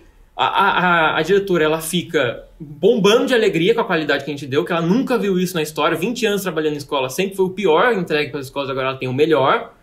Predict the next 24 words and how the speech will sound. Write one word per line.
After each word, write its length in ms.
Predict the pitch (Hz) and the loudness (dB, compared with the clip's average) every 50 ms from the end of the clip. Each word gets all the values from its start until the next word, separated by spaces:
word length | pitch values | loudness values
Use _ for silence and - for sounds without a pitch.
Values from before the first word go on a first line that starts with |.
| _ - | _ -2
com 120 | 202 220 | 0 2
um 80 | 233 - | 2 2
preço 280 | 180 165 160 220 226 | 0 0 0 0 -2
justo, 480 | 185 190 196 202 - - - - 170 - - _ _ _ _ _ _ _ - - _ _ - | -2 -2 -2 -2 -2 -2 -4 -4 -6 -6 -10 _ _ _ _ _ _ _ -20 -20 _ _ -2
e 80 | - 220 | 0 2
a 60 | 220 | 4
gente 240 | 202 226 226 226 240 220 | 4 4 2 0 0 0
garante 520 | 233 240 233 220 202 214 247 262 240 226 | 2 2 4 4 4 2 2 2 0 0
hoje, 180 | 208 208 202 180 | 0 0 0 0
dá 120 | 190 185 | 0 0
um, 360 | 196 202 208 202 196 196 180 185 | 0 0 -2 -4 -4 -4 -4 -4
um 40 | 190 | -4
seguro 800 | 185 - - 233 180 165 175 240 285 294 247 165 127 123 - - - _ _ _ - - - | -4 -6 -6 -8 -6 -4 0 2 2 2 2 0 -2 -4 -6 -12 -20 _ _ _ -20 -18 -10
que 240 | - 180 180 175 175 | -6 -4 -4 -4 -4
pra 240 | - - 165 156 151 | -4 -2 -2 0 0
ela 200 | 156 170 175 160 | 0 0 0 -2
de 120 | 175 175 | -4 -6
doze 480 | 165 147 160 190 226 254 254 220 226 214 | -4 0 2 4 4 4 4 2 -2 -2
meses, 640 | 180 156 170 220 247 220 165 135 127 - - - _ _ _ _ _ _ _ _ _ _ _ | -2 0 2 2 0 0 -2 -8 -10 -12 -14 -18 _ _ _ _ _ _ _ _ _ _ _
que, 840 | - 185 190 196 196 196 196 196 190 190 185 175 170 156 - - - | -6 -4 -2 -2 0 0 2 2 4 2 2 0 0 -2 -4 -6 -6
que 120 | - 196 185 | -2 0 0
é 80 | 190 | 2
uma 220 | 196 208 208 214 202 | 0 0 -2 -4 -4
garantia 760 | 202 208 202 208 202 190 - - 202 214 214 214 220 220 214 | -2 -2 -2 -2 -4 -4 -6 -6 -4 -4 -2 -2 -2 -4 -6